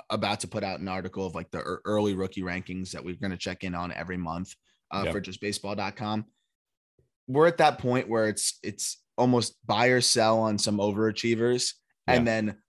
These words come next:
Speaker 1: buy or sell on the top prospect struggles. I feel like that's always what happens through the first month. You got
Speaker 2: Oh,
Speaker 1: some
Speaker 2: yeah.
Speaker 1: dude like Sheldon Neuse going off, and you're like, "Okay, do I buy this?" And then you've got somebody like Julio Rodriguez struggling, and you're like, "Okay, am I concerned?"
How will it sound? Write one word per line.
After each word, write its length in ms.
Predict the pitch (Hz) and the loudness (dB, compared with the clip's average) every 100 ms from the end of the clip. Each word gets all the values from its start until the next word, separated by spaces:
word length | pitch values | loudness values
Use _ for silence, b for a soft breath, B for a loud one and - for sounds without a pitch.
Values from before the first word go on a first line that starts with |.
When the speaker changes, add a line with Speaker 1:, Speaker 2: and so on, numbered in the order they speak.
| - | 2
Speaker 1:
buy 180 | 120 120 | 6 6
or 120 | 120 | 6
sell 560 | - 113 110 107 107 - | 6 6 6 6 4 2
on 240 | 107 107 | 0 2
the 80 | 104 | 0
top 300 | 101 104 90 | 2 2 2
prospect 440 | 107 104 - 95 - | 2 2 0 -4 -4
struggles. 520 | 92 82 50 - - b b | -6 -8 -10 -12 -12 b b
I 60 | 117 | 2
feel 120 | 180 | 4
like 80 | 156 | 6
that's 160 | 139 - | 4 4
always 440 | 139 147 160 131 | 6 8 6 4
what 140 | 135 | 2
happens 440 | 101 117 113 104 - | 4 2 2 -2 -4
through 140 | 110 | -6
the 80 | 92 | -6
first 300 | - 101 - | -4 -4 -4
month. 220 | 90 71 - _ _ | -6 -10 -18 _ _
You 80 | 131 | 4
got 100 | 123 | 6
Speaker 2:
Oh, 20 | |
Speaker 1:
some 100 | 117 | 6
Speaker 2:
yeah. 60 | 120 | 4
Speaker 1:
dude 100 | 143 | 4
like 140 | 135 123 | 2 4
Sheldon 420 | - 143 147 131 | 4 6 6 6
Neuse 520 | 123 123 117 120 113 b b - | 6 6 4 4 2 b b 4
going 240 | 127 139 | 6 8
off, 440 | 123 110 107 104 - _ - | 6 6 4 0 -10 _ -4
and 120 | 117 | 0
you're 100 | 110 | 0
like, 120 | 107 | 0
"Okay, 240 | 113 110 101 | 0 0 -2
do 120 | 101 | -2
I 120 | 104 | -2
buy 300 | 92 85 101 | -2 -2 0
this?" 360 | 104 117 - - _ | 0 0 -2 -6 _
And 120 | 120 | 0
then 80 | 120 | 2
you've 100 | 113 | 4
got 160 | 120 110 | 2 4
somebody 260 | 120 123 | 4 6
like 160 | 113 104 | 6 4
Julio 300 | 117 120 113 | 4 6 6
Rodriguez 640 | 110 107 117 110 101 95 | 4 4 2 2 0 -2
struggling, 520 | - 147 151 117 110 | 2 6 6 6 2
and 80 | 107 | 2
you're 100 | 104 | 2
like, 140 | 98 - 113 | 0 0 0
"Okay, 260 | 110 113 | 2 2
am 120 | 104 104 | 2 2
I 80 | |
concerned?" 640 | 101 98 92 - 117 123 | -2 -6 -4 0 0 0